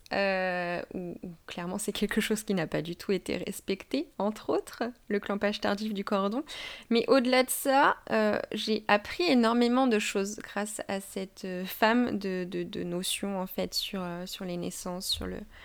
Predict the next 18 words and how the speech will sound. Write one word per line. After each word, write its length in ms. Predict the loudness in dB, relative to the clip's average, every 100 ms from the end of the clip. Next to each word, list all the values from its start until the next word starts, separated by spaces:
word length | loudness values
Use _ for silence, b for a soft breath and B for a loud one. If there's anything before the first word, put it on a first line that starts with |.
| B B B B B B
les 200 | -2 -2
enfantements, 760 | -2 -4 -4 -2 0 2 0
vraiment, 420 | 0 -4 -2 -2 -4
euh, 160 | -6 -8 -14 -20 -16
qui 100 | -10
sont 140 | -8 -10 _
ultra 400 | -2 -2 -2 2
intéressantes. 760 | 4 2 -2 -2 -2 -2 -2 -4 B B B
Mais 100 | 4
je 100 | 4
crois 300 | 2 2 4
vraiment 380 | 6 6 6 6
que 320 | 4 4 4 2
le, 500 | 2 4 2 2 0
le 120 | 0
clampage 580 | 2 2 4 4 4 2
du 140 | -2
cordon, 680 | 0 2 2 2 0 -2